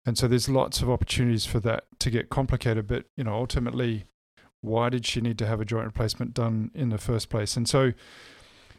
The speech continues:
I thought to myself, "There's gotta be a better way to treat this disease." And so by virtue of, I think, subconsciously thinking more about my grandmum, uh, and what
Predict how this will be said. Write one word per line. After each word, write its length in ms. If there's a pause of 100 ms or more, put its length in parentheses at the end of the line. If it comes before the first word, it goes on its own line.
(220)
I 100
thought 240
to 60
myself, 300
"There's 160
gotta 320
be 160
a 60
better 220
way 200
to 100
treat 260
this 140
disease." 600 (500)
And 280
so 400 (520)
by 160
virtue 420
of, 160
I 80
think, 400
subconsciously 760
thinking 340
more 200
about 320 (140)
my 140
grandmum, 800
uh, 380 (120)
and 280
what 240